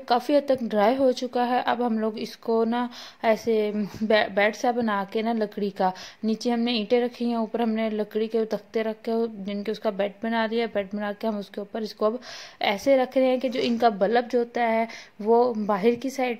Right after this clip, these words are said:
पे हो और जो इनका वा-, पीछे वाला जो होता है सब्ज़ हिस्सा वो ऊपर हो, तो ताकि इसके जो बल्ब है उसको हवा लगती रहे और वो ख़राब ना हो, क्योंकि हमें उसकी ज़्यादा केयर करनी पड़ती होती है। तो जी, अब बच्चे वो जो है अपने बाबा को उठा के दे रहे हैं, तो फिर साथ साथ हम लोग इसको सेट कर रहे हैं।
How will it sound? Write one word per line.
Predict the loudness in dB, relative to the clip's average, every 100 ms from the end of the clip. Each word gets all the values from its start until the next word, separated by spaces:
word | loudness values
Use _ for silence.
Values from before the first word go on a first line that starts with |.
| 2
पे | 2
हो | 4 0 0
और | -2 0
जो | 0
इनका | 0 0
वा-, | 0 0
पीछे | -2 -8 -4 -2
वाला | 0 -2
जो | -2
होता | -4 -4 -2 0
है | 0
सब्ज़ | -2 -4 -4 -4
हिस्सा | -6 -6 -8 -8 -14 -16 -4
वो | 0
ऊपर | 2 0 2 2
हो, | 0 -6 -18 -4
तो | 0
ताकि | 2 2 2
इसके | -2 0 0
जो | 2
बल्ब | 0 0 0 4
है | 4 4
उसको | 2 -4 -2 0
हवा | 0 -2 2 2
लगती | 2 -2 -2 0
रहे | 0 -2 -4 -10 -16 0
और | 4 4
वो | 2 -2
ख़राब | 0 2 4 4
ना | 2 -2
हो, | -2 -4
क्योंकि | -4 -6 -6
हमें | -2 -2 -2 -10
उसकी | -18 -8 -2
ज़्यादा | 0 0
केयर | 0 -4
करनी | -2 -4 -2
पड़ती | -4 -6 -2
होती | -4 -2 -2
है। | -2 -4 -14 -18 -2
तो | 0
जी, | 4 4
अब | 4
बच्चे | 0 2 2
वो | 4 2
जो | 2
है | 0 0
अपने | -2 0
बाबा | 2 4 2
को | 0
उठा | -4 -2 -2
के | -4
दे | -2 -2 -2
रहे | -2
हैं, | -4 -4
तो | -6
फिर | -8
साथ | -6 -4 -4
साथ | -6 -6
हम | -8
लोग | -6 -6
इसको | -6 -4
सेट | -2 -2 -2
कर | -2 -2
रहे | -2 -4
हैं। | -6